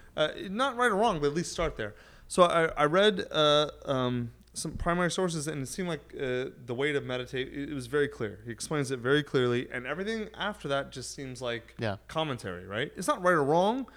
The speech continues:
Speaker 1: Some people love it, great, no problem. I didn't need anything more than basic instructions, lotus position, you know, spine upright, blah, blah, blah. Uh, focus on your breath, uh, and then, you know, recognize your thoughts, accept them, no judgment, let them have their say, et cetera.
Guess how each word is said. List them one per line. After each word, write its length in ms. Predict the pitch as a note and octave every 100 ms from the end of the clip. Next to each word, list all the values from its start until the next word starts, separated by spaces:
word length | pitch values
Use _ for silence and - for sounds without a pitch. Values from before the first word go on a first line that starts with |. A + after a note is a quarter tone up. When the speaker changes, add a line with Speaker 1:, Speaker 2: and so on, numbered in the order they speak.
| - -
Speaker 1:
Some 180 | - F#3+
people 200 | F3 D3+
love 160 | E3 E3+
it, 120 | D#3
great, 280 | C#3+ D3+ D3
no 100 | C3
problem. 400 | D3+ E3 G3+ G#3 - - - - -
I 120 | E3+
didn't 180 | G3+ E3+
need 220 | E3 D#3
anything 220 | C#3+ C3+
more 300 | B2 B2 B2
than 500 | A2+ A2+ A2+ A2+ A2+ - - _
basic 260 | - B2 B2
instructions, 840 | A#2 G#2+ A2+ G#2+ A2+ G#2+ G#2 - - -
lotus 240 | A#2+ A#2
position, 680 | - A2 G#2 A2 A2 G#2+ A2+
you 80 | A#2+
know, 240 | A2 A2
spine 320 | A2 - A2 A2
upright, 280 | G#2+ A2
blah, 180 | A2 G#2+
blah, 220 | G#2+ G#2 G2+ - - -
blah. 80 | A2+
Uh, 40 |
focus 360 | - B2 B2 -
on 100 | A#2
your 120 | A2
breath, 500 | A2 A2 G#2+ - - - - - -
uh, 300 | A#2 A2 A2
and 160 | C3+ A#2
then, 240 | A2+ A#2
you 80 | C#3
know, 120 | A2
recognize 760 | A2 A#2 A#2 C3 A#2 A2+ A2 A2
your 80 |
thoughts, 360 | G#2+ E3 E3 D#3+
accept 440 | B2+ - E3 D#3
them, 540 | - D3+ C#3+ C#3+ C#3 B2+
no 120 | A#2
judgment, 580 | A#2 D#3 D#3 D#3 D3+ C#3+
let 140 | B2
them 100 | B2
have 160 | A#2 A2+
their 80 | A2
say, 240 | - C#3+
et 100 | B2+
cetera. 160 | B2+ E3